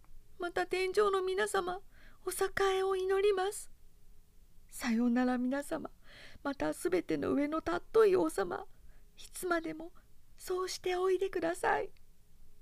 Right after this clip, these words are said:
赤い人手がたくさん集まってきて、二人を囲んでガヤガヤ言っておりました。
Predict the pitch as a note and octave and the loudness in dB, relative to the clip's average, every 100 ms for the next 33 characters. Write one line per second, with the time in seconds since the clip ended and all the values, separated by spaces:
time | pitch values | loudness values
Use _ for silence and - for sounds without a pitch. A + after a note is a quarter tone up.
0 | - - - - - - - - - - | -18 -18 -16 -12 -12 -14 -20 -20 -20 -18
1 | - - - - - - - - D#3 - | -20 -18 -18 -18 -18 -20 -8 -6 -6 -4
2 | A#3 A3 A3 - F#3 F3+ F3 F#3 E3 G3+ | -4 -2 -4 -2 0 2 0 -2 -2 -2
3 | - - C4 B3 A#3 - G#3+ G#3 - - | 0 4 6 6 4 4 2 2 -6 -10
4 | - - - - - - - - - F3+ | -10 -12 -12 -14 -16 -16 -16 -12 -2 0
5 | F3+ B2+ A#2+ C#3 - E3 E3+ D#3 D#3 - | 2 0 0 -2 -2 0 0 2 2 2
6 | D4 C#4+ B2+ A2+ A#2 C3 - A3 G3+ F#3+ | -2 0 0 2 0 -2 0 2 4 2
7 | F3 - - - | -2 -6 -14 -14